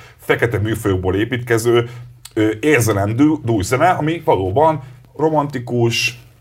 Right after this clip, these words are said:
főleg arról szól, ki hogy akar csajozni, vagy pasizni, vagy ki éppen hogyan, ö, csalódott a szerelemben. Ehhez képest szerintem a Weeknd első három lemeze az, azzal is,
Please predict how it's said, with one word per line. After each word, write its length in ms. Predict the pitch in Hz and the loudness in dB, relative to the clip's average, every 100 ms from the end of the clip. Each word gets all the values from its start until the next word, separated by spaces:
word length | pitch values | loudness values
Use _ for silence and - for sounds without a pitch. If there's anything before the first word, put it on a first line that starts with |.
| _ _ - | _ _ -4
főleg 300 | 139 120 107 | 2 2 4
arról 260 | 110 110 | 2 0
szól, 200 | 98 104 | 0 -4
ki 100 | - | -2
hogy 120 | 104 | -2
akar 220 | 90 78 71 | -2 -4 -6
csajozni, 380 | 104 92 87 | -4 -4 -6
vagy 120 | 87 - | -10 -6
pasizni, 640 | 131 120 120 104 104 101 | -4 -4 -4 -2 0 0
vagy 140 | 98 87 | -2 -4
ki 220 | - 101 | -6 -4
éppen 260 | 92 92 85 | -4 -6 -4
hogyan, 380 | 98 95 87 85 - - - | -2 -2 -4 -8 -18 -20 -12
ö, 360 | 90 82 80 80 - _ - - | -4 -4 -4 -6 -10 _ -20 -8
csalódott 420 | 104 95 95 85 | 0 0 0 -6
a 40 | |
szerelemben. 680 | - 117 139 156 160 180 180 - - - | -2 0 2 0 4 2 2 -10 -20 -12
Ehhez 320 | - 120 143 | -4 -2 -2
képest 300 | - 156 160 | -6 -6 -6
szerintem 280 | 180 151 107 | -4 -2 0
a 20 | |
Weeknd 360 | 95 123 131 143 | 0 -2 -2 -2
első 300 | 104 113 - | -4 -4 -6
három 240 | 123 135 139 | -2 -2 -2
lemeze 300 | 139 139 143 | -4 -2 0
az, 180 | 180 214 | 0 0
azzal 280 | 208 214 127 | -2 0 -2
is, 300 | 104 - | -2 -6